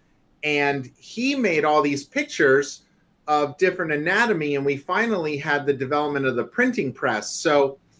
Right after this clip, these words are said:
he, in the fifteen fifteen, he became one of the major influences on the understanding of anatomy.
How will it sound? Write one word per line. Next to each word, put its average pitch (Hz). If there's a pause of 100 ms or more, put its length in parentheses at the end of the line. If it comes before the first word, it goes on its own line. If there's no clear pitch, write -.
(120)
he, 233
in 165
the 135 (340)
fifteen 180 (380)
fifteen, 147 (320)
he 226
became 165
one 156
of 147
the 139 (120)
major 165
influences 147
on 135
the 135
understanding 131
of 113
anatomy. 123